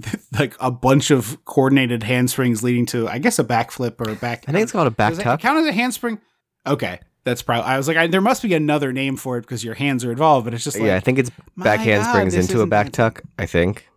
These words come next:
Speaker 1: I will say they do quite a bit of dancing, but
Speaker 2: Oh,
Speaker 1: there's
Speaker 2: there's
Speaker 1: just a lot of gymnastics
Speaker 2: quite a lot of
Speaker 1: mixed in.
Speaker 2: dancing. I just wish the gymnastics was more incorporated
Speaker 1: Or just not here.
Speaker 2: instead of sitting on top.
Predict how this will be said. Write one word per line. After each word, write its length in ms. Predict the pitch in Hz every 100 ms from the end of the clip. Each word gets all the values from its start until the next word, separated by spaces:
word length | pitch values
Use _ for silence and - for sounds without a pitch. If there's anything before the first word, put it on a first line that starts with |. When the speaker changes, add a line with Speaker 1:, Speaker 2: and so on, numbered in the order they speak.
| _ _ _
Speaker 1:
I 60 | 190
will 180 | 247 302
say 160 | 269
they 140 | 233 226
do 260 | 196 285
quite 340 | - - 240 214
a 120 | 175
bit 300 | 147 165 175
of 280 | 147 151 131
dancing, 640 | 131 131 123 110 82 85 107
but 120 | -
Speaker 2:
Oh, 60 | 220
Speaker 1:
there's 200 | 127 127
Speaker 2:
there's 180 | 160 160
Speaker 1:
just 100 | 120
a 40 |
lot 200 | 127 135
of 60 | 123
gymnastics 380 | 131 127 127 -
Speaker 2:
quite 180 | 185
a 60 | 151
lot 140 | 107
of 80 | 95
Speaker 1:
mixed 60 | 92
in. 40 |
Speaker 2:
dancing. 240 | 87 95 92
I 80 | 110
just 120 | 110
wish 160 | 117
the 100 | -
gymnastics 640 | 98 98 95 90 - 98 -
was 140 | 92
more 480 | 95 90 87 82 82 - _ _
incorporated 840 | - 85 80 110 107 131 135 139 - _ _ _ _
Speaker 1:
Or 140 | - 156
just 200 | 175 147
not 200 | 151 139
here. 80 | 104
Speaker 2:
instead 220 | - 101
of 100 | 98
sitting 260 | - 101
on 140 | 101 92
top. 300 | 104 107